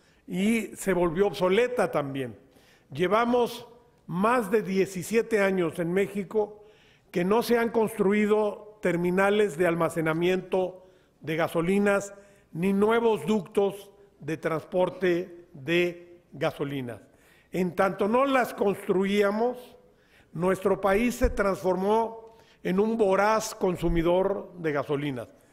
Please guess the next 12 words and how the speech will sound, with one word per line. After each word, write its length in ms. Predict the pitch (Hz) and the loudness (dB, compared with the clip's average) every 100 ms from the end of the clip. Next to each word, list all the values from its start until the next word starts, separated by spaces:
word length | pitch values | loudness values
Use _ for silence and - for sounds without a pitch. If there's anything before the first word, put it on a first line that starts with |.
| _ _ | _ _
Nos 140 | 156 | -10
convertimos 760 | - 165 170 - 202 214 208 208 - - | -6 -2 -2 -2 0 2 0 -4 -12 -6
en 120 | 170 | -4
el 140 | 160 | -4
cuarto 480 | 165 202 214 220 214 | 0 2 2 0 0
país 560 | 202 185 196 208 196 - - _ | 2 2 2 0 -6 -14 -20 _
consumidor 1000 | - 170 147 170 170 185 196 196 - - - _ - | -6 -4 -2 -2 2 2 2 0 -4 -16 -20 _ -8
de 160 | 165 | -2
gasolinas 840 | 170 165 156 170 202 202 196 - - - _ _ - | 0 2 2 2 4 2 0 -4 -16 -20 _ _ -16
de 560 | 135 185 196 202 202 - | -2 2 2 0 -6 -12
nuestro 520 | 165 180 214 214 190 | -4 0 0 0 0
planeta 680 | 175 165 185 202 220 226 | 2 2 2 2 0 -4